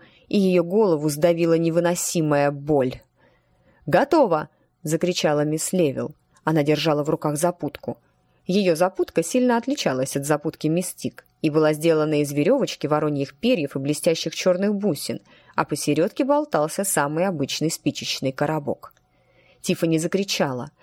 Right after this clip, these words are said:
Боль пронзила её, как раскалённая игла, и в ушах оглушительно зажужжали мухи. Спичечный коробок взорвался. Затем наступила тишина, и птицы снова запели.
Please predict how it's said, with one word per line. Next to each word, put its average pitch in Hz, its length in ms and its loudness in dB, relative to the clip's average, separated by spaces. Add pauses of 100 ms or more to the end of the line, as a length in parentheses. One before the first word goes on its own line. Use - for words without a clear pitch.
(200)
Боль 208 240 2
пронзила 214 580 0
её, 180 340 2
как 165 160 -2
раскалённая 180 680 2
игла, 175 460 0
и - 160 -2
в 156 60 -2
ушах 180 360 0
оглушительно 180 680 0
зажужжали 156 680 2
мухи. 170 560 -2 (500)
Спичечный - 640 -2
коробок 180 680 2
взорвался. 151 840 -2 (680)
Затем 262 640 0 (440)
наступила 254 600 0
тишина, 180 580 -4 (560)
и 233 100 2
птицы 269 380 -2
снова 143 340 0
запели. 160 640 -4